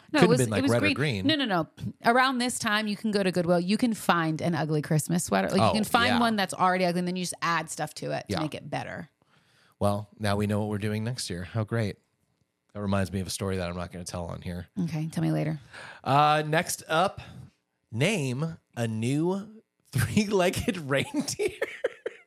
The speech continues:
Speaker 1: Oh, like, are we coming up with the name for this three-legged
Speaker 2: Yeah, I mean,
Speaker 1: reindeer?
Speaker 2: there's no way. There might be a way. Okay, I've got my name.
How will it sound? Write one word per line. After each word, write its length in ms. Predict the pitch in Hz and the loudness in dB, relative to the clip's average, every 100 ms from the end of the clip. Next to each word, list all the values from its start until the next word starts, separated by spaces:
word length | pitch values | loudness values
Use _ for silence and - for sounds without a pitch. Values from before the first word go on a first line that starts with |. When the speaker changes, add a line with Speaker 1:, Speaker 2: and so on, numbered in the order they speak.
| - - _ _ | -12 -12 _ _
Speaker 1:
Oh, 100 | 233 | 4
like, 160 | 233 226 | 4 2
are 100 | 220 | 2
we 160 | 220 254 | 2 0
coming 300 | 247 233 220 | 0 0 0
up 120 | 220 | 0
with 140 | 226 | -2
the 80 | 202 | -2
name 460 | 185 165 190 311 - | 0 2 2 0 -2
for 120 | - 233 | -2 0
this 140 | 240 | -2
three-legged 300 | - 247 233 | 2 4 4
Speaker 2:
Yeah, 60 | 240 | 4
I 40 | |
mean, 100 | 196 | 4
Speaker 1:
reindeer? 180 | 202 185 | 4 4
Speaker 2:
there's 180 | 185 165 | 2 0
no 420 | 175 180 196 196 | 0 4 4 4
way. 420 | 180 170 160 156 | 4 4 4 2
There 180 | 131 123 | 2 2
might 300 | 123 120 107 | 2 0 0
be 100 | 110 | -2
a 80 | 95 | -2
way. 280 | 90 73 69 - _ | -2 -4 -6 -14 _
Okay, 340 | 117 - 156 156 | -6 -2 -4 -4
I've 140 | 127 | -6
got 160 | 123 139 | -4 -4
my 140 | 123 | -2
name. 300 | 98 90 110 | -4 -6 -10